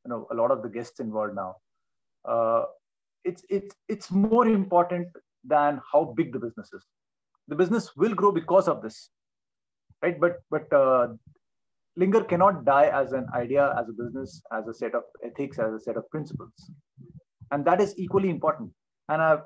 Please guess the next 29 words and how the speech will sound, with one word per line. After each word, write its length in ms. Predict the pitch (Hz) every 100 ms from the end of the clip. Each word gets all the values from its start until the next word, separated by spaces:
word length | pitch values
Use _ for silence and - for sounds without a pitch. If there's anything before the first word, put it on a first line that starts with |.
| -
uh, 140 | 135 139
I 80 |
grew 200 | 156 160
up 100 | 190
in 100 | 190
Jamshedpur, 480 | 143 143 165 165 120 117 135
and 100 | 135
I've 140 | 135
seen 260 | - 165 156
the 80 |
Tatas 360 | 143 151 143 139
operate 300 | 127 139 139
this 140 | 117 -
way. 100 | 87 _ _ _ _ _ - - _ _ -
They 80 |
are 80 | 117
one 140 | 113 143
of 80 | 143
the 80 |
big, 160 | 131 139 -
biggest 300 | 147 170 175
business 300 | 151 147 160
empires 340 | 143 127 127 123
on 80 | 113
the 60 |
planet, 320 | 110 131 123 110 _ _ _ _ _ _ _ _ -
but 220 | 160 160 - _ _ _ -
they 160 | 180
weren't 320 | 180 202 220